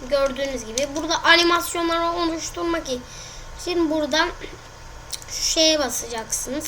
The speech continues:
Crafting table'a. Buradan mesela bir tane adam oluşturalım.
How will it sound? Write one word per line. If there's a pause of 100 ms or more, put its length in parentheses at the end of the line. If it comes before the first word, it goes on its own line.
Crafting
table'a. (800)
Buradan
mesela
bir
tane
adam
oluşturalım.